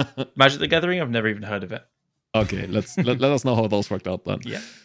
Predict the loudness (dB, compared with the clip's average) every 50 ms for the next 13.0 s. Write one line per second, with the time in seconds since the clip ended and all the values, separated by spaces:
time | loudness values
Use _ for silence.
0 | _ _ 0 2 2 2 2 2 0 2 2 4 4 4 4 4 4 4 4 4
1 | 2 4 4 2 4 4 4 2 2 4 2 2 4 4 4 2 2 2 2 2
2 | 2 2 2 2 2 4 4 4 4 4 2 2 4 2 4 4 4 4 4 4
3 | 4 4 4 4 4 4 2 2 2 2 4 4 2 4 2 2 2 2 2 2
4 | 0 2 2 2 2 2 0 -2 -2 0 0 0 2 2 2 2 2 2 2 2
5 | 2 2 2 0 -4 -10 -20 -20 -20 _ _ 2 4 6 6 6 4 4 2 2
6 | 2 2 2 2 2 2 4 4 4 4 4 4 4 2 2 2 2 2 2 2
7 | 2 2 0 0 0 0 0 0 0 2 2 2 2 0 0 0 0 0 0 0
8 | 0 0 0 2 2 2 0 -2 -2 -2 0 2 2 2 4 2 2 0 0 -2
9 | -2 -2 -4 -6 -10 -14 _ -4 0 2 2 4 4 4 4 4 4 4 4 2
10 | 2 2 2 2 2 2 2 2 4 4 4 4 4 4 2 2 2 2 0 0
11 | 2 0 0 0 2 2 2 2 2 2 0 -2 -2 0 0 2 2 2 4 4
12 | 4 4 2 2 2 2 2 4 2 2 0 0 0 0 2 4 4 2 2 0